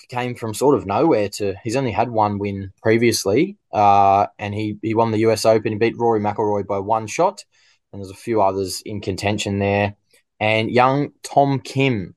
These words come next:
who I tipped in the last major in the P G A, went no good at a hundred to one. He's twenty years old, and he finished,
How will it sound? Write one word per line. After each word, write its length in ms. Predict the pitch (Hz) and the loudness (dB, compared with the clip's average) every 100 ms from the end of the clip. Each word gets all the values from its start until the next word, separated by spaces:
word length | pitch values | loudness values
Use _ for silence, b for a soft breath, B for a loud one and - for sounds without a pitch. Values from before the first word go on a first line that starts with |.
| 104 | -4
who 140 | 107 | 0
I 80 | 107 | 0
tipped 240 | - 147 | 0 -2
in 60 | 139 | 0
the 100 | 110 | 2
last 380 | 113 127 135 - | 6 6 4 -2
major 400 | 98 98 98 156 | -4 -2 2 2
in 100 | 135 | 0
the 40 | |
P 200 | 101 104 | -4 -4
G 160 | 101 101 | -2 2
A, 400 | 101 92 117 170 _ _ | 4 4 2 -2 _ _
went 200 | - 104 | -6 -4
no 180 | 87 95 | -2 -2
good 340 | 92 98 151 - | 0 0 0 -2
at 100 | 95 | -4
a 80 | 92 | -2
hundred 340 | - 107 95 | 0 0 -2
to 60 | 92 | 0
one. 320 | 90 139 175 _ _ _ _ _ _ _ _ | 0 0 -2 _ _ _ _ _ _ _ _
He's 360 | 90 117 120 117 | -6 -2 -2 -2
twenty 280 | - 165 | 0 2
years 160 | 151 127 | 2 4
old, 340 | 123 117 160 - - | 6 6 4 -2 -8
and 100 | 110 | -6
he 80 | |
finished, 600 | 107 117 113 107 - - | -4 -2 -2 -2 -8 -12